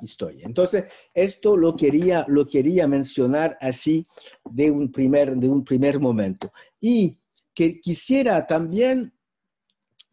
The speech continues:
para, para prolongar esta, esta introducción y entrar en el, en el, en el objeto, eh, el mismo,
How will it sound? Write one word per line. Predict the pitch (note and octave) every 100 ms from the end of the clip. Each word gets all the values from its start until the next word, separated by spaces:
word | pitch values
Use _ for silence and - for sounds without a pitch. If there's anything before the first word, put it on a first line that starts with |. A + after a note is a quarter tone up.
| _
para, | D#3 C#3+ C3 C3
para | C3 B2+
prolongar | A#2 C#3 C#3+ D3 F3 A#3 F#3
esta, | C3 - C3 A#2+
esta | C3 B2 C#3+ C3+
introducción | B2+ C3+ C3 B2 G3 G3+ E3+
y | C3
entrar | C3 - F#3 E3 - - _ _ _
en | B2 B2
el, | A#2 A2+ G#2+
en | A2 A2
el, | G#2+ G#2 G2
en | A2+ A2
el | A2
objeto, | A#2 - F#3 F3+ - B2+ A2+ -
eh, | A#2+ B2+
el | C3 F3
mismo, | C4+ B3 - C3+ A#2+